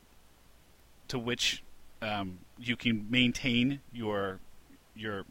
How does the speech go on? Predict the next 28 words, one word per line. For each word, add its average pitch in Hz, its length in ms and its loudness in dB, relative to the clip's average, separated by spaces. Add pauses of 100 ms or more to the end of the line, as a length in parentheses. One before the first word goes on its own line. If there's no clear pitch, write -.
(140)
your 101 180 -4
hair 120 280 2
down 123 260 4
there. 135 280 4 (1080)
And, 110 260 -2
uh, 101 280 2 (120)
well, 127 300 6 (1400)
we, 208 320 2
we 202 120 2
weren't 247 280 8
exactly, 185 420 8
I 175 40 4
suppose 180 340 4
we 180 80 0
weren't 165 200 4
exactly 135 500 2 (360)
forthcoming 127 640 2
with 156 160 -4
them 175 340 0 (800)
about 120 320 0
the 113 80 -4
fact 123 280 0
that 113 100 -10
they 123 100 4
were 117 140 0
going 120 240 2
to, 117 60 2 (500)
well, 113 280 6